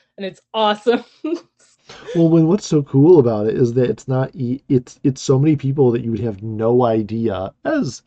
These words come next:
Speaker 2: any, you know, secret society of old people should be, is that it has people in it that you have no idea that they would be in it. I mean,
Speaker 1: Mm-hmm.
Speaker 2: Iroh is in there, sure. And Zhang Zhang,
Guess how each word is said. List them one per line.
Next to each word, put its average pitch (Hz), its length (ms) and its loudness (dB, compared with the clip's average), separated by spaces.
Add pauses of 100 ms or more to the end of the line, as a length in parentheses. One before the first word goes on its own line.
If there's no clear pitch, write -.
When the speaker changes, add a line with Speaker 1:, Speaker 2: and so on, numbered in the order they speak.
Speaker 2:
any, 127 580 -2
you 131 100 2
know, 110 320 -4
secret - 640 -8
society 107 800 -4
of 101 400 -10
old 104 300 -4
people 104 500 -8 (180)
should 123 380 0
be, 107 360 -4 (400)
is 135 180 2
that 143 160 6
it 147 200 -2
has 139 380 0
people 139 460 -4
in 147 200 0
it 101 300 -4 (160)
that 127 160 -2
you 123 160 0
have 117 260 -2
no 123 460 2
idea 123 480 2
that - 180 -8
they 110 160 -2
would 104 200 -6
be 101 200 -8
in 120 140 -8
it. - 200 -16 (380)
I 135 80 0
mean, 135 140 4
Speaker 1:
Mm-hmm. 139 320 0
Speaker 2:
Iroh 143 220 6
is 107 120 0
in 110 180 -8
there, 107 380 -6
sure. 120 800 -6 (420)
And 156 240 2
Zhang 160 360 0
Zhang, 101 420 -4